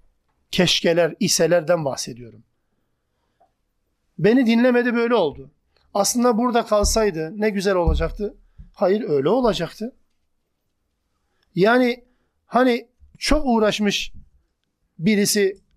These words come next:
atama yapılsın diye, göreve başlayayım diye, ekmek parası kazanayım diye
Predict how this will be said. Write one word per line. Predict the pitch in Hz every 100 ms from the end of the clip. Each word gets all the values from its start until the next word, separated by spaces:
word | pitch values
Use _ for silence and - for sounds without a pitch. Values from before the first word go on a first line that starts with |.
| _ -
atama | 185 214 214 208
yapılsın | 202 202 185 208 196
diye, | 180
göreve | 190 202 202
başlayayım | 196 190 196 190
diye, | 185
ekmek | 196 214 185 202 202
parası | 202 185 -
kazanayım | - 170 185 190 170
diye | 208 -